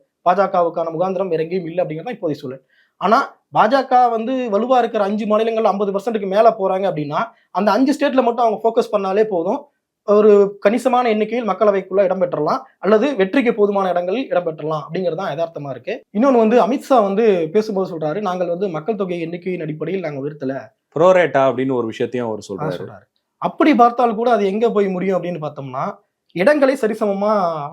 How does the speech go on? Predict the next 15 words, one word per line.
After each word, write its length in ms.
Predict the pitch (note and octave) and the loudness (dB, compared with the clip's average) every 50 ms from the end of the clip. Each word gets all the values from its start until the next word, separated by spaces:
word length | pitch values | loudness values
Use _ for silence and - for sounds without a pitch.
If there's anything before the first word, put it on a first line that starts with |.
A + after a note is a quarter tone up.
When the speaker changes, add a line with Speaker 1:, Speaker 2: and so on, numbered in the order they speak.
| D#3 - - - _ - | -14 -20 -20 -20 _ -12
Speaker 1:
இப்ப 280 | F3 F3+ E3+ F#3 F3+ | -12 -8 -2 0 0
ஐநூத்தி 280 | G#3 B3+ C4 - - A3 | 2 4 2 2 4 2
நாற்பத்தி 240 | G3+ F#3+ G3 F3+ F#3+ | 2 2 0 -2 -2
மூணு 140 | F#3 F#3 F3 | -4 -4 -2
இடங்கள் 280 | F3 G3 A#3 B3 G#3 | -2 0 0 0 0
இருக்குன்னா 520 | F#3+ F#3+ G3+ G3+ G3 D#3 D3 D#3 G#3 A3+ - _ _ | 0 -2 -2 -2 -4 -4 -2 -4 -6 -6 -8 _ _
அந்த 180 | _ - E3 E3+ | _ -4 0 2
இடங்களை 340 | G3 A3+ C#4+ C#4 C4+ C4+ C4 | 2 4 4 4 4 4 4
அப்படியே 260 | G#3+ G#3 A#3 F#3+ G3+ | 4 4 2 2 2
ஆல்டரேட் 300 | G#3+ G#3 G#3+ G3+ F#3+ G#3 | 2 2 0 0 0 0
பண்ணிக்கிறது. 480 | F#3 D#3 D3 C3 C3 A#2+ A#2+ B2 _ _ _ _ _ _ _ _ _ _ - | -2 -4 -4 -6 -8 -12 -14 -20 _ _ _ _ _ _ _ _ _ _ 0
இடங்களோட 320 | F3 A3+ C4 C4 B3+ A#3 G#3+ | 0 4 4 6 4 4 4
எண்ணிக்கையை 340 | G#3 A3 A#3+ B3+ - B3 G3+ | 2 2 0 0 2 2 0
உயர்த்த 220 | F#3 F#3 - F#3 | 0 0 -2 -4
மாட்டாங்க, 540 | E3+ D#3+ D3 C#3 C#3 C3+ C3+ F3 B3 B3+ | -4 -4 -6 -6 -10 -8 -6 -6 -6 -6